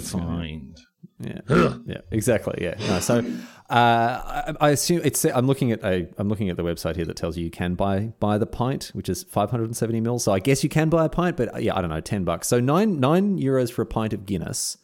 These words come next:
Speaker 1: It's like, what, fifteen dollars?
Speaker 2: I'm now guessing that's expensive.
Speaker 1: It is extraordinarily expensive, yes. I, I,
Speaker 2: Very
Speaker 1: I felt
Speaker 2: expensive.
Speaker 1: sick
Speaker 2: Okay.
Speaker 1: seeing that.
Speaker 2: Okay. Oh. <laughs> Oh dear, oh no.
Speaker 1: I-, if it was a gut shot, it was like in a movie, like, it would slow zoom on me and it would lose, background would lose focus and they'd play a mirror shattering sound. It was awful.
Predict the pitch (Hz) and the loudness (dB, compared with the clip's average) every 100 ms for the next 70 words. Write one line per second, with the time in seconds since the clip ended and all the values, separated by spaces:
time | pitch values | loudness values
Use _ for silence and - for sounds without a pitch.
0 | _ - 98 90 101 - 98 - 107 98 | _ -20 -14 -10 -10 -10 -10 -4 -2 -2
1 | 92 143 - _ _ _ _ - 110 110 | -4 -6 -6 _ _ _ _ -2 2 4
2 | 120 123 113 101 101 92 - - - - | 4 4 2 0 0 0 -4 -8 -8 -8
3 | - - - - - 104 95 80 92 - | -10 -10 -14 -18 -6 -2 -2 -2 -6 -8
4 | - 120 110 98 95 85 80 82 82 80 | 0 2 2 0 -4 -6 -10 -14 -16 -18
5 | - - - - 104 98 107 - - 110 | -20 -20 -16 -8 -8 -6 -4 -4 -4 -4
6 | 92 - 117 85 87 - - _ _ - | -2 -2 -2 -4 -8 -10 -18 _ _ -8
7 | 85 - 92 - 123 120 - - - - | -8 -4 -4 2 2 2 -4 -14 -18 -18
8 | - - 240 185 110 147 196 120 117 139 | -2 6 6 6 4 2 4 4 2 0
9 | - 135 156 - 117 - - 113 - 127 | 2 2 0 0 -6 -8 -8 -6 -2 -2
10 | 165 170 175 143 190 202 110 80 120 131 | 2 4 4 4 4 4 -2 -2 0 2
11 | 160 156 143 143 156 117 101 107 113 - | 2 2 2 4 4 4 2 0 -4 0
12 | 127 123 107 120 113 107 104 98 95 101 | 2 2 4 4 4 4 2 2 0 0
13 | - - 98 95 110 110 101 98 95 101 | -2 -6 -6 -2 0 2 0 0 0 -2
14 | 95 - 98 95 101 95 110 104 90 101 | -2 -2 -2 0 0 2 2 0 -2 -4
15 | 82 85 82 87 80 80 90 104 104 80 | -4 -4 -4 -4 -4 -4 -2 -2 -2 -8